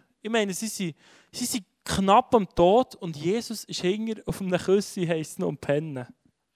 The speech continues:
Hallo? Aber weißt du was? Ich fühle mich manchmal schon genau so.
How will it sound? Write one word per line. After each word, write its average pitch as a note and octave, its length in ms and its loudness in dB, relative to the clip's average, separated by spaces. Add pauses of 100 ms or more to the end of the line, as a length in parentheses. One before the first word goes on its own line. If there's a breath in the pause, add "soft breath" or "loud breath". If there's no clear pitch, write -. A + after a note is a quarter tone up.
(140)
Hallo? C#4+ 480 0 (1400)
Aber E3 180 -2
weißt B3 220 0
du D3 40 -2
was? C3 140 -6
Ich - 120 -6
fühle C#3+ 260 -4
mich D#3 100 -8
manchmal F#3 260 -4
schon F#3+ 160 -10
genau G3+ 320 -6
so. F#3 180 -8